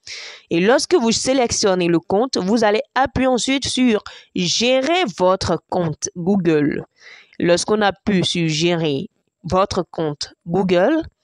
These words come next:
Google va nous conduire sur cette page-là.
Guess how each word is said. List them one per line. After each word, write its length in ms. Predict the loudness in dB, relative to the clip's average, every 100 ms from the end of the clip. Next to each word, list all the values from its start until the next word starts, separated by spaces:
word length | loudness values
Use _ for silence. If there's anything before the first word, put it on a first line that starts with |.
| _ -20 _ -12
Google 540 | -2 0 2 2 2 0
va 140 | 0
nous 120 | 0 -2
conduire 880 | 0 0 0 0 2 2 2 0 -2
sur 180 | -2 -2
cette 340 | 0 -2 -2 -4 0
page-là. 580 | 0 0 0 0 0